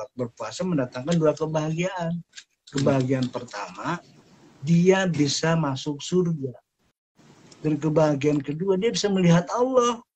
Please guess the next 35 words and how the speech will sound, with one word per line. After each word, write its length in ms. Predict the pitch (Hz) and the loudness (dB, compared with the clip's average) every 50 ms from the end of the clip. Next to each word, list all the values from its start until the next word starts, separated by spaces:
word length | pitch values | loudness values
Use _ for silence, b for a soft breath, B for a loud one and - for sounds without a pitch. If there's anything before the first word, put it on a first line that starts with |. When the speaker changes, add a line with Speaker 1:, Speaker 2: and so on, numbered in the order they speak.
| _ _ _ _ _ _ _ - | _ _ _ _ _ _ _ -8
Speaker 1:
Itu 160 | 226 226 233 | -2 0 0
Speaker 2:
Iya. 80 | 254 | 2
Speaker 1:
ngelihat 600 | 233 226 208 185 196 208 196 - 220 226 208 - - | 2 4 6 8 6 6 6 6 8 8 8 6 4
itu, 320 | - 240 202 180 185 175 175 190 _ - | -2 -8 -4 -4 -4 -4 -6 -10 _ -6
melihat 320 | 185 185 185 185 185 - _ - | -4 -2 -2 -2 -4 -4 _ -4
Allah. 400 | 208 208 208 196 180 170 165 - _ - - - _ _ _ _ | -4 -4 -4 -6 -8 -10 -10 -12 _ -12 -12 -12 _ _ _ _
Bagaimana 640 | - 160 156 143 160 147 151 147 143 147 143 139 135 | 6 6 8 8 8 8 8 8 8 8 6 6 6
nanti 160 | 135 143 135 | 6 6 6
melihatnya, 560 | 135 131 127 117 113 113 113 - 208 233 233 214 - - - _ - | 6 6 4 2 0 -2 -6 -6 -6 -4 -4 -4 -6 -8 -10 _ -8
wallahu 560 | 135 143 135 120 120 117 113 110 104 - - - | -6 -4 -4 -4 -4 -6 -6 -6 -6 -8 -6 -4
alam 400 | - 202 240 233 196 160 139 123 | -4 -2 -2 0 0 0 0 -2
ya, 240 | 120 135 185 247 240 _ | -2 -4 -8 -10 -12 _
kita 560 | - 127 - - 117 113 107 107 104 101 131 | -14 -14 -12 -10 -10 -10 -10 -10 -12 -10 -6
Speaker 2:
Hmm. 80 | 127 117 | -6 -4
Speaker 1:
tidak 320 | 104 101 95 101 101 90 - - | -6 -6 -8 -14 -16 -16 -16 -16
bisa 160 | - - 110 101 92 | -14 -12 -12 -12 -8
jelaskan. 560 | 110 123 139 160 165 - - 131 117 123 - _ B B B B B | -6 -4 -4 -4 -4 -6 -10 -12 -12 -12 -14 _ B B B B B
Tapi 240 | - 139 127 139 143 | -6 -6 -4 -4 -6
perasaan 640 | 135 - 131 139 127 120 - - 120 123 123 123 123 | -6 -4 -4 -4 -4 -4 -4 -6 -4 -4 -2 -2 -2
nanti 320 | 120 117 117 - 120 117 110 104 - | -4 -4 -8 -10 -12 -12 -12 -12 -10
buat 160 | 117 120 120 117 - | -8 -8 -8 -8 -10
orang 180 | - 120 117 117 113 | -10 -10 -8 -8 -10
yang 80 | 113 113 | -12 -14
berpuasa 480 | - 113 104 _ - 113 107 - 110 | -14 -18 -16 _ -10 -10 -10 -10 -12
itu 160 | 104 - - | -14 -14 -16
melihat 560 | 110 107 104 107 123 165 175 175 180 156 131 127 - | -16 -14 -12 -6 -4 -2 0 0 -2 -2 -4 -6 -8
dan 160 | - 123 110 | -10 -12 -12
berjumpa 480 | 107 101 107 104 - - 165 156 156 131 | -12 -16 -18 -12 -6 -6 -4 -2 -2 -4
dengan 240 | 117 113 107 113 110 - | -4 -6 -10 -14 -16 -16
Allah, 320 | - - 107 139 165 170 - _ b b b b b b b _ | -14 -8 -4 -4 -4 -4 -6 _ b b b b b b b _
itu 320 | _ - 170 160 - - 165 | _ -2 0 0 0 0 -2
kebahagiaan 720 | 151 - 143 131 123 123 117 110 107 113 120 123 123 123 | -2 -2 -2 0 0 -2 -2 -4 -6 -6 -4 -4 -4 -4
yang 160 | 117 110 107 | -6 -6 -10
luar 240 | 104 104 101 95 92 | -10 -10 -10 -12 -12
biasa. 400 | 98 - - - - - - _ | -16 -18 -18 -18 -18 -20 -20 _